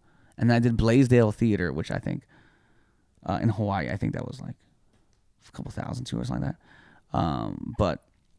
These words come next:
yeah, it was, it was just whatever. Like, um, like, f-, it's weird because when you do your own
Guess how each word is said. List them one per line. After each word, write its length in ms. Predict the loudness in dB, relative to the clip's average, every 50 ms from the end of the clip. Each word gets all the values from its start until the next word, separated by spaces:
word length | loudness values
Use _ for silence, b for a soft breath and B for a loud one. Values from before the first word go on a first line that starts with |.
| _ _ _ _ _ _ _ _ _ -18 -4 2
yeah, 240 | 6 6 6 6 4
it 40 | 2
was, 220 | 2 0 0 -2
it 60 | -4
was 200 | -2 -2 -2 -2
just 220 | -2 -4 -4 -4 -8 -16 -20 -20 -18 -18 -18 -18 -18 -16
whatever. 460 | -10 -6 -4 -2 0 0 0 0 0 -2
Like, 280 | -6 -8 -10 -12 -16 -20 b b b b b b b b
um, 420 | -4 -4 -2 -2 -2 -4 -6 -10 -12 _ _ _ _ _ _ _ _ _ _ _ _ _ _ _ _ _ _ _ _ _ _ _ _ _ _ _ _ _ _ _ _ -6
like, 220 | -4 -4 -4 -4 -6 _ _ _ _ _ _ _ _ _ -20
f-, 280 | -20 -18 -16 -12 -12 -12 -14 -14 _ _ b b b b b b b b b _ _ _ _ _ -20 _ _ _ _ _ 0
it's 140 | 0 2 4
weird 200 | 6 6 6 6
because 260 | 6 6 6 6 6
when 140 | 8 6 6
you 80 | 6
do 160 | 8 8 8 10
your 200 | 10 10 10 10
own 400 | 10 8 8 8 6 4 2